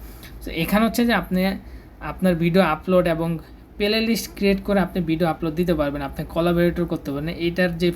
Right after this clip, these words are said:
ফিচার, মানে এই ফিচারগুলো আপনি এই প্রথমটাই পাবেন, স্ট্যান্ডার্ড ফিচার, এটা এনেবল আছে।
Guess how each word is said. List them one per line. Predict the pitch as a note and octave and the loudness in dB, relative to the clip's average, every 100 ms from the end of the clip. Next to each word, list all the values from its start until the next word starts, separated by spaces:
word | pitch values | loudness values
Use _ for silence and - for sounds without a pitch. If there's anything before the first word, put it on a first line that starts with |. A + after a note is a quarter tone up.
| - | 0
ফিচার, | F3+ E3+ | 0 0
মানে | D3 C#3+ | -6 -2
এই | E3+ F#3 | 2 2
ফিচারগুলো | F3+ F#3 F3 F3+ E3+ F3 | 2 -2 0 0 0 0
আপনি | D#3+ F#3+ | 0 -2
এই | G#3+ E3+ D#3+ | -2 -2 -2
প্রথমটাই | E3+ - F3 D#3+ | -4 0 0 0
পাবেন, | D3+ B2+ C3+ | -2 -6 -8
স্ট্যান্ডার্ড | B2+ - C#3+ C#3 | -8 -8 -8 -8
ফিচার, | C#3+ C3+ G#3+ F#3+ | -8 -8 -8 -6
এটা | E3+ E3+ - | -4 -6 -4
এনেবল | F3 E3 E3 C3 | -2 0 -2 -4
আছে। | D3 F3 | -6 -10